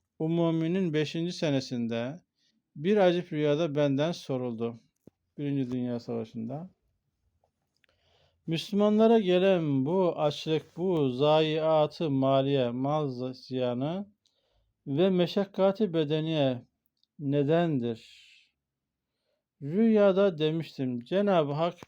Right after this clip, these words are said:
bir kısım maldan onda bir, haşiye bir, yani her sene taze verdiği buğday gibi mallardan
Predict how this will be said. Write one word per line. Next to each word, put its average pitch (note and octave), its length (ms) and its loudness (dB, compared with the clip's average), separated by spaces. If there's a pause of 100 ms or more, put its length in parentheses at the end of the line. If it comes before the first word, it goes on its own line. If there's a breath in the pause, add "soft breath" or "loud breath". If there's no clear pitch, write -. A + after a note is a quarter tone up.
(100)
bir F3+ 220 -4
kısım - 280 -6
maldan C3+ 600 0
onda C3+ 600 -2
bir, C#3+ 480 -6 (1500 soft breath)
haşiye C#3+ 680 2
bir, E3 360 -6
yani D#3+ 560 0 (160)
her G#3+ 320 2
sene D#3 320 0
taze D3+ 440 0
verdiği C3 420 0
buğday D3 400 0
gibi C3 160 -2
mallardan C3+ 760 -4